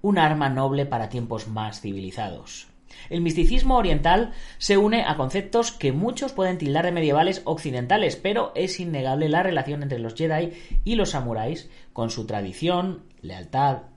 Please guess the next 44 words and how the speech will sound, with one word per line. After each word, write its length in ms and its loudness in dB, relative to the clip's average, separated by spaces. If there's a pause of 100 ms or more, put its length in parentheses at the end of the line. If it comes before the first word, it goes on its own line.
y 120 -2
honor. 400 0
Incluso 360 -2
podemos 300 -2
ver 240 -2
a 200 -4
Han 100 -4
Solo 260 -2
como 160 -2
un 100 -2
Ronin, 400 0 (300)
similar 420 0
al 140 4
interpretado 600 -2
por 200 -2
Toshiro 300 -2
Mifune 460 -4
en 140 -6
Yojimbo, 580 -2 (440)
o 160 4
al 100 4
que 80 -2
interpretó 460 -4
en 80 0
Los 100 -4
Siete 160 -6
Samuráis, 640 -2
un 180 0
mercenario, 680 -2 (300)
pero 160 -2
con 120 -2
un 100 -4
código 320 2
de 80 2
honor 420 0
que 120 0
le 80 2
hará 320 0
ayudar 460 -6
a 80 -10
los 140 -10
rebeldes 380 -10
del 120 -6
Imperio. 400 -8